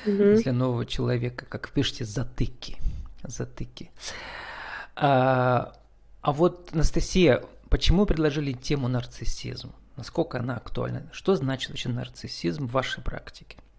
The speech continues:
Speaker 2: То есть человек как бы видит себя и больше никого, или что это такое? И не
Speaker 1: Нет,
Speaker 2: может
Speaker 1: ну вот
Speaker 2: никак
Speaker 1: я
Speaker 2: пробиться к другим людям?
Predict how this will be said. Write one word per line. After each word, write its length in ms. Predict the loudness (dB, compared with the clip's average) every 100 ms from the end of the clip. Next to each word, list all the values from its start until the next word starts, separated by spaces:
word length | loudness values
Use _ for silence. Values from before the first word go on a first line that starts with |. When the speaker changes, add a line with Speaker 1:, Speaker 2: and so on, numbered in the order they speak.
| -20 -14
Speaker 2:
То 60 |
есть 120 | -12
человек 540 | -6 -2 0 0 0 0
как 200 | -6 0
бы 80 | 0
видит 300 | 0 -4 -8
себя 400 | -8 0 4 4
и 60 |
больше 320 | 2 0 0 -4
никого, 520 | -4 -6 -6 -4 -4
или 220 | -6 -8
что 280 | -8 -10 -10
это 240 | -12 -14 -18 -18
такое? 280 | -18 -18 -20 _ -20 -20 -20 -20 -6
И 140 | -2
не 120 | 6 10
Speaker 1:
Нет, 0 |
Speaker 2:
может 200 | 10 8
Speaker 1:
ну 80 |
вот 140 | 4 8
Speaker 2:
никак 240 | 8 8
Speaker 1:
я 0 |
Speaker 2:
пробиться 400 | 4 4 2 0
к 60 | -4
другим 360 | -4 -2 -2
людям? 280 | -4 -6 -8